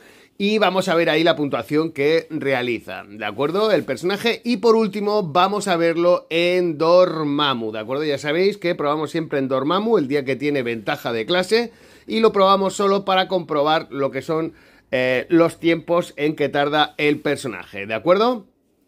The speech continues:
Pues vamos a ver aquí cómo tengo equipado al personaje. Aquí lo tenemos en el puesto ciento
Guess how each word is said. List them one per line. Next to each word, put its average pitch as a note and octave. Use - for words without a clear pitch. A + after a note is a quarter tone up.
Pues G3+
vamos A3
a G#3+
ver G3
aquí G3
cómo F3
tengo E3
equipado C#3+
al B2+
personaje. F#3
Aquí D3
lo D3+
tenemos C#3+
en C3+
el A#2+
puesto D3
ciento D3